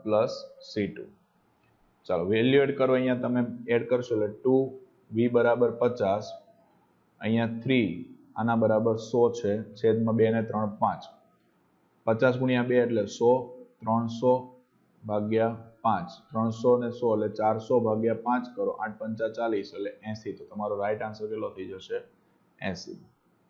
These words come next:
કારની એક બેટરી, એનું ઈ એમ એફ બાર વોલ્ટ છે અને આંતરિક અવરોધ પોઇન્ટ ચાર છે, તો બેટરીમાંથી વહેતો મહત્તમ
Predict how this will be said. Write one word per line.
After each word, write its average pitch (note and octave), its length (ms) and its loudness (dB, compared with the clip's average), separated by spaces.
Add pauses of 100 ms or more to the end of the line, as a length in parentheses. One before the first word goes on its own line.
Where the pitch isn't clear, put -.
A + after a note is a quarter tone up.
(520)
કારની C3 380 0
એક C#3+ 180 -2
બેટરી, C3 680 0
એનું B2+ 260 2
ઈ B2 120 4
એમ C3 160 4
એફ B2 80 0
બાર B2+ 280 4
વોલ્ટ G#2+ 240 2
છે A#2+ 200 0
અને - 500 -10
આંતરિક A#2 380 0
અવરોધ B2 340 4
પોઇન્ટ A#2+ 260 -2
ચાર A#2 300 2
છે, A#2 220 -10 (340)
તો G2 80 -6
બેટરીમાંથી B2+ 720 0
વહેતો A#2+ 320 6
મહત્તમ A#2+ 640 0